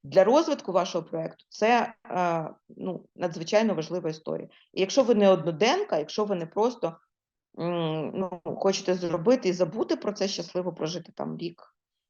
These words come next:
написати, що я молодець, а якщо у вас за цим стоїть якась справді... Стратегічна велика ідея впливів і розвитку,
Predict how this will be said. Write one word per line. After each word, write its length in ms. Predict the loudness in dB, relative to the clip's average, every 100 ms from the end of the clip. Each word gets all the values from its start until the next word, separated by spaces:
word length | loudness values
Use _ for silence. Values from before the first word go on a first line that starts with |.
| _
написати, 840 | -4 -4 -6 -8 -2 -2 -2 -8
що 140 | -8 -4
я 100 | -2
молодець, 760 | -2 -4 -4 -2 -2 -6 -16 -12
а 60 | -10
якщо 240 | 2 4
у 60 | 6
вас 240 | 4 4
за 80 | -2
цим 280 | -2 -2 -2
стоїть 480 | -6 -6 -4 -6
якась 400 | -10 -4 -4 -4
справді... 540 | -10 2 4 4 -2 -14 _ _ _ -10
Стратегічна 680 | -4 -2 -2 -2 -4 -4 -4
велика 340 | -2 -2 -2
ідея 340 | -2 2 2
впливів 600 | 0 -6 -2 2 2 -2 -10 _ _ _ _ _ -2
і 80 |
розвитку, 600 | 4 4 2 -6 -14 -20